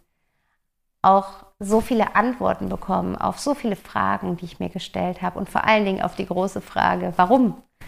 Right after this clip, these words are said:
Warum bin ich hier? Warum bin ich am Leben? Warum gibt's dieses Leben? All das, ähm, sind Antworten, darauf können wir in der Meditation finden. Und, ähm, wie du weißt, ich liebe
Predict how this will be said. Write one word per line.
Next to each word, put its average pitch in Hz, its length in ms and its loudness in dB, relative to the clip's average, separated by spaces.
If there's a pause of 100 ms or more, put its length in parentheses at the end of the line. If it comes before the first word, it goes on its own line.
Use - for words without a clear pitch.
(280)
Warum 196 220 6
bin 214 140 6
ich 196 100 -2
hier? 220 340 6
Warum 185 300 4
bin 180 80 2
ich - 160 -2
am 180 100 2
Leben? 185 440 2
Warum 185 240 6
gibt's - 240 -2
dieses 185 320 -2
Leben? 180 440 2 (640)
All 202 220 6
das, 196 240 8 (300)
ähm, 175 480 0 (120)
sind 180 420 -2
Antworten, 180 920 0
darauf 180 420 4
können 180 240 0
wir 170 160 0
in - 80 -2
der 175 100 2
Meditation 170 720 -2
finden. 170 600 -6 (100)
Und, 175 360 -2 (280)
ähm, 175 460 -4 (880)
wie 196 100 2
du 170 140 -4
weißt, 175 300 6
ich - 180 -10
liebe 185 540 2